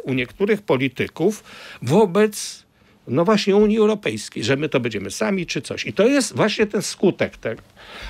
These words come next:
Ale wracam jeszcze tutaj do pana pytania. No mówię, że świadomie, bo oczywiście jest ten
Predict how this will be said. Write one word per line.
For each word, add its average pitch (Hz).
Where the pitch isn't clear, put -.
Ale 143
wracam 165
jeszcze 143
tutaj 143
do 135
pana 151
pytania. 147
No 175
mówię, 185
że 190
świadomie, 175
bo 180
oczywiście 180
jest -
ten 196